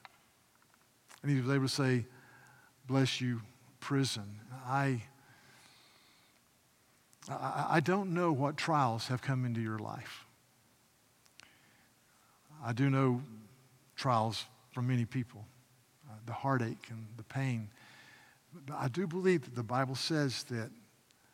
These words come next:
God uses difficulties to build his church, to build his people, even to build marriages and parenting.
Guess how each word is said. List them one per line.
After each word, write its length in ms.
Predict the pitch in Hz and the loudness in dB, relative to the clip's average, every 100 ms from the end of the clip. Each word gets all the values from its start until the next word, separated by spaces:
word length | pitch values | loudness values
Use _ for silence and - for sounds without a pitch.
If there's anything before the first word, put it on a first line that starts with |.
| _ _ _ _ - | _ _ _ _ -2
God 340 | 135 151 147 | 4 4 4
uses 420 | 156 175 123 120 101 | 0 -2 -2 -4 -2
difficulties 1000 | 127 - 143 120 107 - 127 - - - - _ _ _ _ _ _ _ - | -4 -4 -8 -8 -8 -10 -14 -10 -10 -12 -20 _ _ _ _ _ _ _ -6
to 100 | 113 | -4
build 300 | 123 135 123 | 0 0 -2
his 160 | 113 | -6
church, 520 | - 95 - - - - _ _ _ _ _ _ _ - _ | -6 -8 -10 -12 -14 -16 _ _ _ _ _ _ _ -20 _
to 80 | 120 | -2
build 240 | 123 123 | 0 0
his 160 | 127 117 | -2 -6
people, 380 | - 143 - 107 107 _ _ _ _ _ _ _ _ _ _ _ _ - 151 | -4 -4 -4 -16 -20 _ _ _ _ _ _ _ _ _ _ _ _ -10 0
even 200 | 135 131 | 0 2
to 60 | |
build 220 | 127 127 | 0 0
marriages 720 | 123 135 156 127 - 107 107 107 | 0 0 0 0 -4 -8 -10 -10
and 140 | 107 | -10
parenting. 560 | - 143 143 123 120 | -6 -4 -4 -6 -10